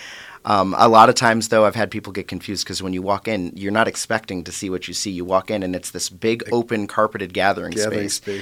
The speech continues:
Speaker 2: space, yeah.
Speaker 1: Everything, the way the cur-, the modern building was designed, um, was designed, uh, to really be able to be adaptable and to house people.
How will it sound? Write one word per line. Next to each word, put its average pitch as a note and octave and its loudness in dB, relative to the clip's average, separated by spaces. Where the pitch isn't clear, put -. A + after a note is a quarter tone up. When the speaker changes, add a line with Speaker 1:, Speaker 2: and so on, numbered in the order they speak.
Speaker 2:
space, - -8
yeah. G#2+ -6
Speaker 1:
Everything, A#2+ 2
the A2+ -2
way A#2 4
the A2 0
cur-, - -8
the G#2+ -6
modern G#2 2
building G2+ -2
was F2+ -4
designed, E2+ -2
um, F2+ 0
was G2+ -6
designed, G2 -2
uh, F2 2
to F#2 -4
really A2+ 0
be G2+ -2
able F#2+ -4
to G2 -6
be F#2 -6
adaptable F2 -4
and F2 -8
to F#2 -12
house F2 -2
people. - -10